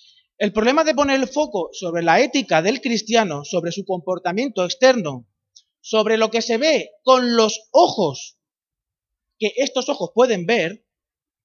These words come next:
es un conocimiento incompleto, tanto del cristiano como del Dios de la Biblia. Y es por, y, y además de ser un comportamiento incompleto, es como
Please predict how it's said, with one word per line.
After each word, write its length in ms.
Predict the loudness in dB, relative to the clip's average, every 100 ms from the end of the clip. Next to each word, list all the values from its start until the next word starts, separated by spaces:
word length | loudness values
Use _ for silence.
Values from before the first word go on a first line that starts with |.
| _ _ _ _ _
es 200 | -6 -4 -2
un 180 | -2 -2
conocimiento 840 | -4 -4 -6 -6 -4 -4 -6 -10 -12
incompleto, 880 | -14 -10 -12 -6 -2 -2 -4 -16 -18 _ _ _ _ _ _ _
tanto 340 | 2 2 0 0
del 160 | 0
cristiano 680 | -2 -6 -4 -2 0 0 -2
como 340 | -2 -2 -2 -2
del 240 | -2 -2
Dios 140 | -2
de 100 | -2
la 100 | -2
Biblia. 500 | -2 -4 -6 -8 -10 _ _ _
Y 140 | -2 0
es 80 | 0 _
por, 340 | 0 0 -2 _
y, 340 | -4 -4 -6 _ _ _ _ _
y 100 | -8
además 680 | -6 -4 -6 -6 -12 -18 _ _ _ _ _ _ _
de 100 | -12
ser 160 | -8
un 80 | -8
comportamiento 760 | -8 -10 -8 -10 -10 -8 -8 -10
incompleto, 720 | -16 -16 -10 -10 -8 -12 -14 _ _ _
es 460 | -4 -4 -4 -12 _ _ _ _ _ _ _ _ -20 -20 _ _ _
como 580 | -2 0 0 0 -2